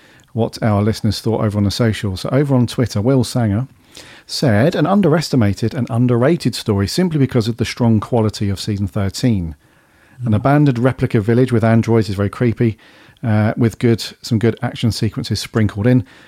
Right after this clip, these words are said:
Speaker 1: Benton and Harry as androids is a lot of fun, and you have a very good mystery."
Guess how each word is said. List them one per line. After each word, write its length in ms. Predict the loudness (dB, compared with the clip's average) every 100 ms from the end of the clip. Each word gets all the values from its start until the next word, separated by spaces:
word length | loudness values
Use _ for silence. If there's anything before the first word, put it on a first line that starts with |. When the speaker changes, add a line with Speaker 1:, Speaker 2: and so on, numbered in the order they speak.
| _ 0
Speaker 1:
Benton 320 | 2 4 4
and 120 | 4
Harry 280 | 4 4 4
as 100 | 4
androids 440 | 2 4 2 2
is 100 | 0
a 40 | 0
lot 160 | 0
of 80 | -2
fun, 300 | -2 0 0 -4 -20 -20 _ _
and 80 | -4
you 80 | -2
have 100 | -2
a 60 | -2
very 260 | 0 -2
good 160 | 0 0
mystery." 480 | 0 -2 -6 -6